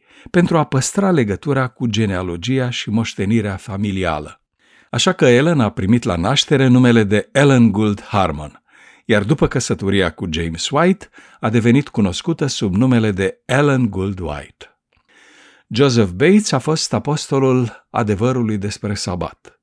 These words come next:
James White, un geniu în materie de organizare, fusese învățător, apoi predicator. Ellen White fusese aleasă de Dumnezeu, la mijlocul adolescenței, ca mesager al său și primise viziuni care au modelat și au ghidat biserica.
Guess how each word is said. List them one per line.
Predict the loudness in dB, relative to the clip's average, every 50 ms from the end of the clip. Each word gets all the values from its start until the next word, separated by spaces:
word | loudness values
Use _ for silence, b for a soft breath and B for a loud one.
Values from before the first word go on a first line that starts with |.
| _ _ _ _ _ _ _ _ _
James | -4 0 2 2 2 2 0 -4 -4
White, | -4 -4 -4 -4 -6 -10 -12 -20 -20 -20 -18 -12
un | -6 -4 -4 -2
geniu | 0 2 2 4 2 2
în | 0 -4
materie | -6 -6 -6 -6 -4 -4 -2 -4 -4
de | -4
organizare, | -4 -4 -4 -2 -2 -2 -2 -2 0 0 0 0 -2 -4 -6 b b b b b b b
fusese | -4 -2 -2 0 -2 -2 -2 -2
învățător, | -2 -2 -2 -6 -8 -8 -6 -4 -2 -2
apoi | -2 -2 -2 -2 -4 -4
predicator. | -2 -2 -2 -2 -2 -4 -6 -6 -10 -8 -10 -12 -12 -14 -18 _ _ _ _ _ _ _ _ _ _ _ _ 0
Ellen | 2 4 4 4 4 4
White | 4 4 4 2 0
fusese | -2 -4 -4 -2 -2 -2 -2 0 0
aleasă | 0 0 -2 -2 -4 -4 -4
de | -2 -2 -2
Dumnezeu, | -2 -4 -4 -4 -4 -4 -2 2 4 4 6 6 4 2 0 _
la | -6 -2 -2 0
mijlocul | 2 2 2 0 -2 -4 -6 -6 -8 -8
adolescenței, | -8 -8 -8 -8 -10 -10 -10 -6 -4 -2 -2 -2 -2 -2 -2 -2 -4 -4 b b b b b b b
ca | -2 -2 0 2
mesager | 2 2 2 2 0 -2 -4 -4 -4 -2 -2 -2 -2
al | -4 -6 -6
său | -8 -6 -2 0 0 0 0 -2 -6 b b b b b
și | b -2 -2 0
primise | 0 2 2 4 4 2 2 2 0 0
viziuni | 2 2 2 0 0 0 -2 0 0 -2 -2
care | -4 -2 -2 0 0
au | 0 0 0
modelat | 0 0 -2 -2 -2 -4 -4 -4 -6 -6
și | -6 -6 -4
au | -4 -4
ghidat | -4 -4 -6 -6 -6 -6 -6
biserica. | -6 -8 -8 -8 -6 -8 -8 -8 -8 -12 -14 -16 -16 -18 _